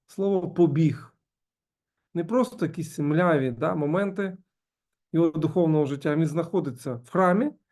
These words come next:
і він швидкий у своїх рухах. Як тільки він щось почув, він відразу швидко,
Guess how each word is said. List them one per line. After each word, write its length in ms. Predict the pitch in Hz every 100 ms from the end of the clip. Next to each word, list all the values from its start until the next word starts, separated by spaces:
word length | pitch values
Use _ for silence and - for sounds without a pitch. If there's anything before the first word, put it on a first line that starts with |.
| _ _ _ _ _
і 160 | - 180
він 340 | 214 294 277 - _ 240 226 208 196
швидкий 480 | - 196 190 - 269
у 40 |
своїх 360 | - 190 165 -
рухах. 400 | 151 120 120 - _ _ _ _ _ _ -
Як 240 | 175 180
тільки 340 | 185 277 196
він 280 | 165 190 208
щось 280 | 160 202 165
почув, 440 | - 156 254 233
він 260 | 160 175 160
відразу 1200 | 151 139 139 185 - - 214 233 233 220 214 214 - _ _ _ _
швидко, 960 | - - 127 147 240 233 - 214 180